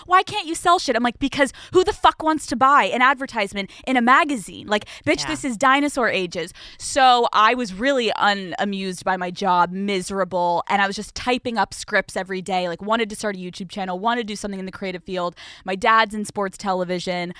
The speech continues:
Speaker 1: I majored in film and television, and then I'm at a fucking ad agency. But that's usually how it goes. Like, you gotta get a job you hate. And finally, I got fired, and it was
Speaker 2: Mm-hmm.
Speaker 1: incredible. Everyone was crying the day we all got laid off,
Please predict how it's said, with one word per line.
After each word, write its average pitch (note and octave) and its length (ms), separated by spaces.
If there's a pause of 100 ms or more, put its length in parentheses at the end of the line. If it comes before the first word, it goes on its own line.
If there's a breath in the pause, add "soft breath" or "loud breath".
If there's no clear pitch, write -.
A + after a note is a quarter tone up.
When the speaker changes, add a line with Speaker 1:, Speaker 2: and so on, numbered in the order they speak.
(140 loud breath)
Speaker 1:
I F#3 200
majored A#3 460
in G#3 120
film F#3+ 380
and F#3 120
television, F3+ 500
and G3 180
then F#3+ 80
I'm F#3 140
at F3 140
a E3+ 40
fucking F3+ 380
ad F3 220
agency. F3 520
But F3+ 200
that's A3 220
usually F#3 240
how E3+ 140
it D#3 80
goes. E3 300
Like, F3+ 120
you G3 80
gotta F#3+ 200
get F3+ 140
a E3+ 40
job E3 220
you F#3+ 100
hate. E3 260 (540 loud breath)
And A3+ 600
finally, B3 540
I A3 80
got G#3 180
fired, A3 600
and A#3 120
it B3+ 120
was C4+ 140
Speaker 2:
Mm-hmm. C4+ 80
Speaker 1:
incredible. F3 640 (100)
Everyone E4+ 500
was F#4+ 140
crying A3+ 640
the A#3+ 80
day A3 180
we A3 140
all G3+ 140
got A3 180
laid G#3+ 180
off, F#3 320